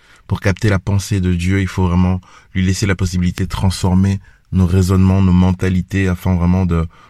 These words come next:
pouvoir avancer et afin de pouvoir vraiment être, euh, dans sa volonté.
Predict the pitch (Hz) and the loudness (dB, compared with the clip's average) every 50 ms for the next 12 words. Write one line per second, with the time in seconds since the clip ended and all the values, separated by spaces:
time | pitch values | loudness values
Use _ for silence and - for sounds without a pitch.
0 | _ _ - 95 87 98 92 - _ - 101 95 87 95 92 87 - - - 92 | _ _ -6 -2 -2 -2 -2 -4 _ -2 -2 0 0 0 0 -2 -2 -4 -4 -2
1 | 92 92 - _ _ _ _ _ _ _ - - 85 90 - - 98 92 90 90 | -2 -4 -6 _ _ _ _ _ _ _ -6 -4 -4 -2 -2 0 -2 -2 -2 -2
2 | - - 90 95 92 92 87 82 92 92 92 95 95 - - 92 98 - - - | -4 -4 -2 0 0 0 0 0 0 0 2 0 0 -2 -4 -4 -4 -4 -6 -4
3 | 87 85 82 82 82 - _ _ - - 92 90 101 98 - - 95 87 85 87 | -2 -2 -2 -2 -4 -6 _ _ -8 -4 0 0 0 0 0 0 0 0 0 0
4 | 85 82 82 - - 76 76 | 0 0 -2 -2 -6 -8 -8